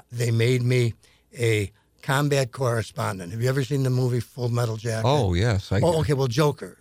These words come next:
Speaker 1: That, that was
Speaker 2: Oh, all right,
Speaker 1: I, I,
Speaker 2: absolutely.
Speaker 1: I,
Speaker 2: Matthew
Speaker 1: I,
Speaker 2: Modine's
Speaker 1: I,
Speaker 2: character.
Speaker 1: I, I was Joker. So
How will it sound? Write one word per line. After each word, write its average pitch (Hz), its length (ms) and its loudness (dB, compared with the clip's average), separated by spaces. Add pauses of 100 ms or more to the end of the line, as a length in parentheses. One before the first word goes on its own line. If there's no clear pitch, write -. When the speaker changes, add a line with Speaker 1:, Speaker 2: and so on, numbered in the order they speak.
Speaker 1:
That, 135 280 -2
that 127 180 0
was 123 240 -2 (120)
Speaker 2:
Oh, 254 380 4
all 208 160 4
right, 214 260 4
Speaker 1:
I, 262 40 2
I, 294 100 2
Speaker 2:
absolutely. 202 440 2
Speaker 1:
I, 113 60 0
Speaker 2:
Matthew 139 360 4
Speaker 1:
I, - 20 4
Speaker 2:
Modine's 196 380 2
Speaker 1:
I, 135 80 2
Speaker 2:
character. 131 180 0
Speaker 1:
I, 135 60 4
I 123 240 0
was 123 380 -2
Joker. 175 520 -2 (380)
So 127 340 0